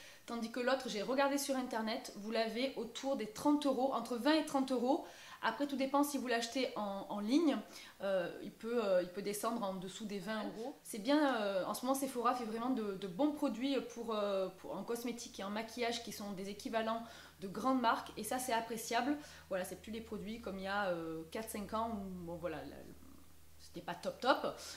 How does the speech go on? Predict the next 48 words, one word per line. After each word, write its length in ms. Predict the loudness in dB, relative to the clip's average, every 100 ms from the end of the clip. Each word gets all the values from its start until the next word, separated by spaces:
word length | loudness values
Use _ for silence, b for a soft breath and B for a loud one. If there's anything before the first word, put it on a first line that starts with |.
| B -6
euh, 180 | -2 -2
mais 80 | 0
là, 260 | 6 8 8
euh, 100 | 4
je 60 |
dois 140 | 0 -2
dire 180 | -2 -4
que 60 |
celui-ci, 540 | -6 -6 -6 -4 -4 -4
il 100 | -6
est 60 |
vraiment 280 | -4 -4 -4
bien, 380 | -4 -2 0 -2 -4
et 60 |
surtout 240 | -8 -8 -10
pour 180 | -6 -6
le 80 |
prix. 180 | -6 -12 -16 B B B 2
Un 80 | 4
autre 200 | 4 4
produit 340 | 2 4 4
qui 80 | 2
est 160 | 4
un 80 | 2
masque, 500 | 6 8 6 4 -6 -18 -10
mais 460 | -4 4 4 4 -8 -20
qui 200 | -14 -6
ne 240 | -4 -4 -4
fonctionne 480 | -2 -2 -2 -2 6
pas 140 | 6
comme 200 | 6 0
un 80 | 0
masque 380 | 0 0 -2 -4
que 100 | -2
l'on 400 | 0 0 -2 -2
enlève 460 | 0 0 -2 -6
dix 140 | -4 -4
minutes 280 | -2 -4
ou 60 | -4
un 80 | -2
quart 200 | 0 0
d'heure 140 | 2
après, 400 | 2 2 0 0 B B B B B
euh, 260 | -2 0 0
c'est 160 | 4
le 60 | 4
Wax 340 | 6 4 6
Wonderful 580 | 4 4 4 2 4